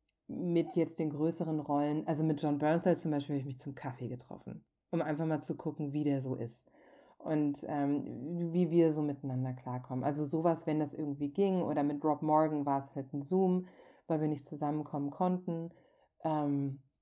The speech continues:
das war aber auch total schön, um so ein Gefühl fürs Gegenüber zu kriegen. Im Persön-, persönlich ist natürlich besser, aber,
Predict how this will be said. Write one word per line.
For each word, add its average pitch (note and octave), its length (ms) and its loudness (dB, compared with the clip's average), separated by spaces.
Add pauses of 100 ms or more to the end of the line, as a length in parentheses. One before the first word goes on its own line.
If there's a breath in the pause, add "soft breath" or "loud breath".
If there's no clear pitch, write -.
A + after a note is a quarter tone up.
(200)
das E3+ 200 0
war D#3+ 120 4
aber D#3 260 4
auch D#3 120 0
total D3+ 380 -2
schön, D3 280 -4
um D3 120 -2
so D3 80 -2
ein D3+ 80 -4
Gefühl D#3 300 -4
fürs D#3 260 -6
Gegenüber D3 460 -2
zu - 140 -20
kriegen. C#3+ 360 -6
Im C#3+ 120 -4
Persön-, C#3+ 580 -2
persönlich D3+ 420 0
ist C#3 80 -4
natürlich C#3 300 -4
besser, C3 300 -4
aber, B2+ 540 -4